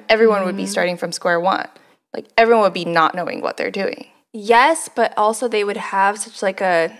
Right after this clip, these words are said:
Speaker 2: it's different when you are looking non-seriously than when you're looking seriously,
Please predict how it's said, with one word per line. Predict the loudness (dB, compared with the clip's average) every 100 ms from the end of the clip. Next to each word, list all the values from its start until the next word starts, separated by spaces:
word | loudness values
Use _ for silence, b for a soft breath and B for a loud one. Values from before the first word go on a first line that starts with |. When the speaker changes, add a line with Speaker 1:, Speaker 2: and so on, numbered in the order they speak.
| _ _ _ b b _ _
Speaker 2:
it's | 2 4
different | 0 0 -2 -4 -2
when | -2 -2
you | -4 -2 -2 -4 -4 -2
are | 0
looking | 0 -4 -4 -6 -4
non-seriously | -2 -2 -2 -8 -10 -10 -8 -8 -6 -4
than | -4
when | -8 -8
you're |
looking | -10 -12 -16 -14
seriously, | -12 -6 -6 -6 -8 -12 -14 -16